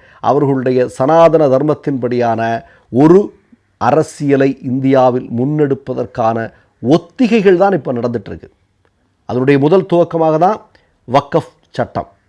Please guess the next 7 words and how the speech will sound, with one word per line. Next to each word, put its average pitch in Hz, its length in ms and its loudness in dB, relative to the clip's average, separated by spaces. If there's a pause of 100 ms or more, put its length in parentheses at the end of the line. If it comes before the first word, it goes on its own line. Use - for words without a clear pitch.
(500)
அடுத்ததாக 165 600 4 (380)
கிறிஸ்தவர்களுடைய 151 720 0 (100)
நிலம், 135 260 2 (460)
அவர்களுடைய 151 460 0
சொத்துக்கள் 151 520 -2
கண்டெடுப்பது, 123 520 -4 (400)
இப்படி 175 220 0